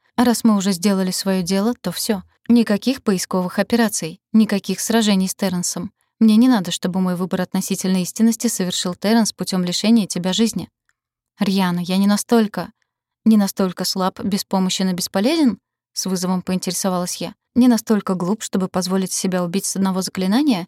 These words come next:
Или, может быть, не настолько самонадеян? Я тебя знаю, Дар, и не надо отворачиваться. Ты туда полезешь, стоит только пальцем поманить. А мне ты нужен живым».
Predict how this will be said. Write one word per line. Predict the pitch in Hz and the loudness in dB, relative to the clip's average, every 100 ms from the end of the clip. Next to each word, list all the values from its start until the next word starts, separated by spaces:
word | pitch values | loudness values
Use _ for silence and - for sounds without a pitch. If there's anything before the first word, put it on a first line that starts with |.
| _ _ _ | _ _ _
Или, | 220 202 | 2 2
может | 196 196 180 | 2 0 -2
быть, | 175 190 - | -4 -4 0
не | 202 | 0
настолько | 190 - 190 - | 0 -2 -4 -4
самонадеян? | - 190 196 202 302 233 - _ _ _ | -4 -2 0 0 2 0 -2 _ _ _
Я | 240 196 | 2 2
тебя | 190 185 | 0 -2
знаю, | 175 175 165 | -2 -4 -4
Дар, | 160 165 - | -8 -12 -6
и | - | 2
не | 262 | 4
надо | 277 262 | 6 4
отворачиваться. | 190 185 185 180 - 180 - - - _ | 2 0 -2 -2 -6 -8 -8 -10 -16 _
Ты | 190 | -2
туда | 190 185 | 0 -2
полезешь, | 185 190 214 190 - | -2 0 0 0 -4
стоит | - 185 - - | -4 -6 -6 -6
только | 185 - | -6 -4
пальцем | 208 220 185 180 | -2 0 0 -4
поманить. | 175 180 180 185 - _ _ _ | -4 -4 -2 -4 -8 _ _ _
А | 220 | 2
мне | 208 254 | 4 4
ты | 247 | 2
нужен | 196 170 180 | -2 -2 -2
живым». | 175 226 180 | 0 0 -2